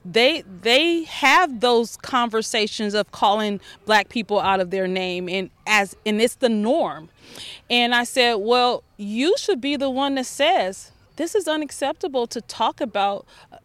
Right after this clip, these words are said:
another living being this way, to put them in this, put this in, in this place of othering, that as if you just stay away from them. Have conversations with your friends. Have conversations with your family members.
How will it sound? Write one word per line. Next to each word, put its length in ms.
another 540
living 460
being 360
this 280
way, 400
to 380
put 280
them 240
in 200
this, 360
put 240
this 260
in, 280
in 180
this 180
place 320
of 160
othering, 500
that 160
as 240
if 180
you 320
just 220
stay 320
away 360
from 220
them. 180
Have 440
conversations 960
with 200
your 100
friends. 520
Have 300
conversations 840
with 200
your 120
family 360
members. 380